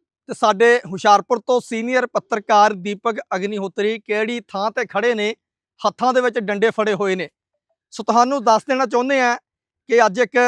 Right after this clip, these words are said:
ਅਹਿਮ ਖੁਲਾਸਾ ਹੈ ਜਿਹੜਾ ਅਦਾਰਾ ਹੁਸ਼ਿਆਰਪੁਰ ਨਿਊਜ਼ ਕਰਨ ਜਾ ਰਿਹਾ ਹੈ ਜੰਗਲੀ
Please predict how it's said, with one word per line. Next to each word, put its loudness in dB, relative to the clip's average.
ਅਹਿਮ 2
ਖੁਲਾਸਾ 2
ਹੈ 6
ਜਿਹੜਾ 2
ਅਦਾਰਾ 2
ਹੁਸ਼ਿਆਰਪੁਰ 0
ਨਿਊਜ਼ -4
ਕਰਨ 0
ਜਾ 0
ਰਿਹਾ 4
ਹੈ 4
ਜੰਗਲੀ 2